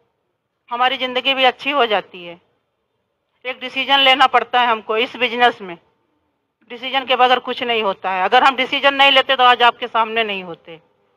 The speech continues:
Ladies लोग को मैं वही बोलूँगी, उसी time पे, समय कैसे भी हो,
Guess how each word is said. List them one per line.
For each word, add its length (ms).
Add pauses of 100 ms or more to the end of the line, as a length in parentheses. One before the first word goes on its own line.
(640)
Ladies 300
लोग 160
को 120
मैं 160
वही 200
बोलूँगी, 600 (280)
उसी 260
time 300
पे, 220
समय 300
कैसे 380
भी 140
हो, 360